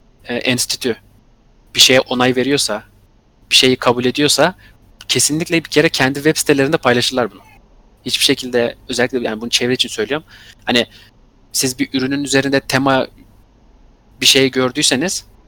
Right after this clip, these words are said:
kesinlikle tema onunla ilgili bir açıklama yapmıştır. "Ya bak biz şöyle şöyle bir şey yaptık." Kendi yani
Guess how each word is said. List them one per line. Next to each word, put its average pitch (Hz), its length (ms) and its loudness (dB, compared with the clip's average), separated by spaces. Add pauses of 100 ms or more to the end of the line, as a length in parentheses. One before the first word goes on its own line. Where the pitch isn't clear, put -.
kesinlikle 156 480 0
tema 147 280 0
onunla 151 360 -2
ilgili 143 260 -2
bir 147 120 2
açıklama - 400 0
yapmıştır. - 520 0 (580)
"Ya 120 180 4
bak 127 200 2
biz 123 120 -2
şöyle 131 240 -2
şöyle 127 220 -2
bir - 60 -2
şey 147 120 2
yaptık." - 280 -2 (1120)
Kendi 139 460 0 (300)
yani 113 300 -10